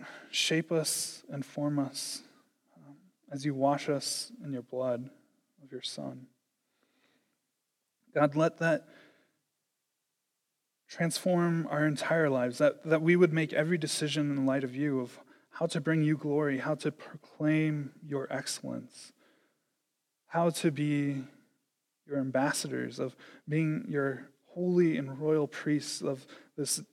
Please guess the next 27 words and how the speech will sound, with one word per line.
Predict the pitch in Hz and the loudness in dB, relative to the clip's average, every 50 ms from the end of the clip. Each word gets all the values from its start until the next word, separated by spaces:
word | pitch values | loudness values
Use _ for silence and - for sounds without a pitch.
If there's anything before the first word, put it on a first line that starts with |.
| _ _ _ _ 143 | _ _ _ _ -4
new | 147 151 165 175 | 0 2 2 4
nation, | 165 160 156 156 147 - 156 143 | 4 4 2 2 0 0 0 0
of | 135 127 127 | 0 0 0
this | 135 123 - 156 | -2 -2 -2 -2
new | 147 156 170 165 | 0 0 0 0
humanity | - - 160 151 143 139 139 139 135 139 127 123 123 120 120 123 - _ _ _ _ _ _ _ _ _ | -2 -4 -4 0 2 2 2 4 2 0 0 -2 -4 -8 -8 -12 -16 _ _ _ _ _ _ _ _ _
here | - 151 143 | -6 -2 0
on | 139 135 | 0 0
this | 135 127 - | 0 -2 -2
earth. | - 123 120 123 - | -2 -2 -2 -2 -4
Help | - - 165 160 - | -2 -2 -2 0 0
us | 165 147 - - - - - - _ _ _ _ _ _ _ _ _ _ _ _ _ _ _ _ _ _ _ _ _ _ _ _ _ _ _ _ _ _ | -2 -2 0 -2 -6 -8 -8 -12 _ _ _ _ _ _ _ _ _ _ _ _ _ _ _ _ _ _ _ _ _ _ _ _ _ _ _ _ _ _
to | - 143 | -14 -14
put | - - - 147 | -8 -6 0 0
aside | 156 147 - - 156 147 143 147 143 143 135 | 2 2 2 2 2 4 4 4 4 4 2
our | 123 - - | 0 -2 -2
own | 135 143 143 143 | -2 -2 -2 -2
selfish | 127 - - 139 139 143 - 156 147 139 - | -2 -4 -4 -4 -4 -4 -2 -4 -2 -2 -4
desires | - - 139 127 - 123 127 139 135 131 131 127 127 123 - - - - 254 | -4 -6 -8 -4 -2 0 0 2 0 0 0 -2 -4 -4 -8 -12 -12 -12 -12
and | - - | -8 -8
instead | - 131 - - - 147 135 135 131 - | -8 -6 -6 -2 2 2 2 2 2 -4
follow | - - - - 139 151 151 143 | -14 -10 -4 -2 0 2 0 0
the | 135 139 131 | 0 -4 -8
King | - - - - 139 131 131 123 120 120 _ _ _ _ _ _ _ _ _ | -8 -12 -10 -8 -6 -6 -6 -6 -10 -12 _ _ _ _ _ _ _ _ _
and | 135 127 - | -20 -20 -8
his | - 147 147 143 - | -6 -6 -6 -6 -8
desires. | - 135 131 135 135 - - - - - 131 - - - - | -14 -10 -8 -6 -6 -6 -8 -10 -10 -14 -16 -20 -20 -20 -20